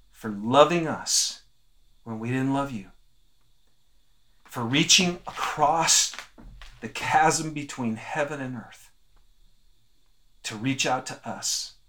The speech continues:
who are so different than you, to give us kindness, to lead us to repentance,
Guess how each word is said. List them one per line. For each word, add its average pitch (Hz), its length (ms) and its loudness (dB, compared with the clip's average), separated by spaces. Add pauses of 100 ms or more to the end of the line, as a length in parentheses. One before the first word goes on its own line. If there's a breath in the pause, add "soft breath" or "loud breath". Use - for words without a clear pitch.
(960)
who 123 160 -8
are 107 60 -10
so - 380 0
different 117 420 -12
than - 160 -20
you, 87 180 -20 (1700)
to 147 140 -4
give 143 160 2
us 123 140 0
kindness, - 880 -4 (1300)
to 117 140 -10
lead 123 200 0
us 117 160 0
to 123 140 -8
repentance, 110 840 -10